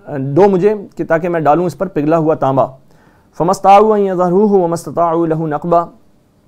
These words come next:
सो ना हुए याजूज माजूज इस काबिल कि चढ़ सकते दीवार पर, और ना ही वो इस काबिल हुए कि इसमें कोई सुराख कर सकते।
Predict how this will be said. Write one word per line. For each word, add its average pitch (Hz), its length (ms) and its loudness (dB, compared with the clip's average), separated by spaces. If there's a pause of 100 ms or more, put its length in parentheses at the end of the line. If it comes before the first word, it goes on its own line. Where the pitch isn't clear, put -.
(320)
सो 170 80 -4
ना 165 220 0
हुए 196 240 2
याजूज 165 380 2
माजूज 160 380 -2
इस 160 160 -10
काबिल 180 380 0
कि 160 140 -10
चढ़ 165 200 -2
सकते 156 360 -6
दीवार 135 300 0
पर, 170 180 -4
और 143 260 -10
ना 147 160 -4
ही 175 120 -4
वो 156 120 -2
इस 147 100 -6
काबिल 151 280 -2
हुए 151 200 -4
कि 147 80 -10
इसमें 135 240 -12
कोई 160 220 -6
सुराख 143 380 -4
कर 135 120 -8
सकते। 175 340 -6